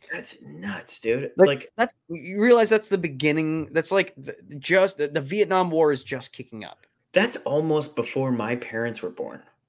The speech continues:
Speaker 1: and
Speaker 2: Mm.
Speaker 1: I'm old as fuck now. That's crazy.
Speaker 2: Yep.
Speaker 1: I think my parents were born in sixty-two and sixty-three.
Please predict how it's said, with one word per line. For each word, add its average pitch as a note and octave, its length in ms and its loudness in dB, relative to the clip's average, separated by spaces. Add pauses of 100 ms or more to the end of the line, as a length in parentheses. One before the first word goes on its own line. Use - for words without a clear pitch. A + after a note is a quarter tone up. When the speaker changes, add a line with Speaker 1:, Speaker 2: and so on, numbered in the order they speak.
Speaker 1:
and A#2 80 -4
Speaker 2:
Mm. - 40 -2
Speaker 1:
I'm G3+ 180 0
old C#3 260 4
as G#2 100 -6
fuck - 540 -6
now. - 260 -10 (1080)
That's - 160 -4
crazy. D3+ 680 0 (240)
Speaker 2:
Yep. G#4+ 100 -2
Speaker 1:
I - 40 0
think D#3+ 100 2
my D3+ 80 2
parents D3 320 2
were C#3 80 -6
born C#3 240 0
in A2+ 140 -2
sixty-two - 720 -6
and G#2+ 140 -4
sixty-three. C3 640 -8